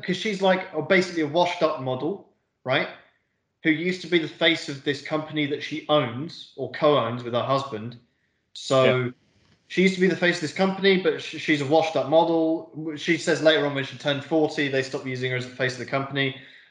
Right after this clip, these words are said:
Speaker 1: Her husband's cheating on her. She's losing her, she's hanging on to the last of her, her looks.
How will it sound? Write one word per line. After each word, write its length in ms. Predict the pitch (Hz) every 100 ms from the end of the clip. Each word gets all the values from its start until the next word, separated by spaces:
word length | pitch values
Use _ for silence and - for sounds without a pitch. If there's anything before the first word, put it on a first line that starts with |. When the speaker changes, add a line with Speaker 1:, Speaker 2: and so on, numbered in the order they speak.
| _
Speaker 1:
Her 80 | 151
husband's 420 | 156 - 143 127
cheating 420 | - 175 165 151
on 160 | 151 147 139
her. 420 | 143 147 139 - _ _ _
She's 240 | - 165 147
losing 340 | 156 147 139
her, 460 | 135 139 135 135 131
she's 420 | - 156 135 151
hanging 260 | 139 160 147
on 80 | 139
to 100 | 139
the 60 |
last 240 | 143 143 131
of 140 | 123
her, 180 | 120 120
her 140 | 131 123
looks. 600 | 151 151 - - -